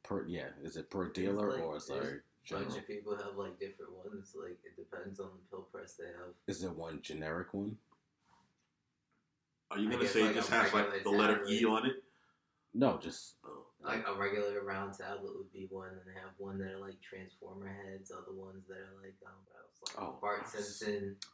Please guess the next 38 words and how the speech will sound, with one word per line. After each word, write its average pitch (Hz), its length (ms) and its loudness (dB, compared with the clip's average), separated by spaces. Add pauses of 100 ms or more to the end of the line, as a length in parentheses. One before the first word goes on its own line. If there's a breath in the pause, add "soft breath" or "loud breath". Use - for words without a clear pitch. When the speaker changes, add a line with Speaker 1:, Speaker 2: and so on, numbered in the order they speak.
(380)
Speaker 2:
and, 98 160 -2
like, 98 240 -2
all 104 180 4
those 104 220 2
other 101 120 2
different 101 320 -6
types 98 220 -6
of - 60 -14
shapes. 98 520 -4 (460)
There's, 98 160 -6
like, 98 160 -4
whatever 101 280 -2
type 104 240 -4
of 98 180 -6
pill 92 140 -6
press - 400 -8
they 143 200 2
got. 123 320 0
Speaker 3:
Damn, 127 360 6
these 143 200 6
Speaker 2:
A - 40 -4
Speaker 3:
niggas 160 340 6
be - 60 2
Speaker 2:
bowl. 123 40 0
Speaker 3:
taking 139 340 8
the 110 80 2
time 123 300 2
to 104 140 0
carve, 123 380 4 (260)
like, 92 220 0 (1200)
characters 135 520 0
and 160 140 -2
shit 233 340 -6
into 123 220 -2
the 104 120 0 (100)
E? - 180 0 (720)
Speaker 2:
The - 80 -16 (220)
drug 110 220 -8